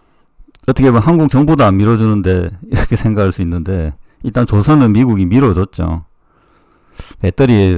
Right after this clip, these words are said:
아직 안 밀어주고 이 전기차도 지금 안 밀어주는데 제약도 어떻게 밀어줄 건가, 요런 이야기입니다. 그리고 여기 이제 그런 거와 관련돼서 양극재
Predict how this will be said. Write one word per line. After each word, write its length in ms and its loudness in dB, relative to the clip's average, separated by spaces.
아직 200 0
안 120 0
밀어주고 580 -2
이 200 -4
전기차도 460 -2
지금 120 -2
안 120 -4
밀어주는데 540 -4
제약도 760 -2
어떻게 280 -6
밀어줄 420 -2
건가, 600 -8
요런 240 -2
이야기입니다. 640 -8
그리고 280 0
여기 220 2
이제 520 0
그런 320 0
거와 260 2
관련돼서 800 -2
양극재 840 -4